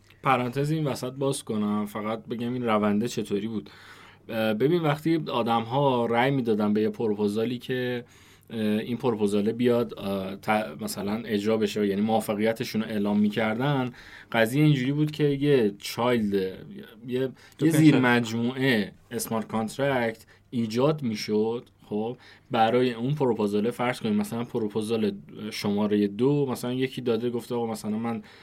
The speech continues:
Speaker 1: چه می‌دونم بیست تا اتر می‌خوام برای اینکه فلان کار رو انجام بدم." فرضاً، اه،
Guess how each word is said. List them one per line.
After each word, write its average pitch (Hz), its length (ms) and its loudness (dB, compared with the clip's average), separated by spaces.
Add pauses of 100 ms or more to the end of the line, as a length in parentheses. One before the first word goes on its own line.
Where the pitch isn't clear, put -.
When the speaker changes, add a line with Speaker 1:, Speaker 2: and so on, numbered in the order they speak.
(160)
Speaker 1:
چه - 140 -8
می‌دونم 104 240 -2
بیست 113 240 -6
تا 123 60 0
اتر 113 260 2
می‌خوام 123 360 -2
برای 107 180 0
اینکه 117 240 -4
فلان 107 340 0
کار 107 180 0
رو 101 60 0
انجام 90 360 -6
بدم." - 180 -14
فرضاً، - 460 -12 (800)
اه، 113 1040 0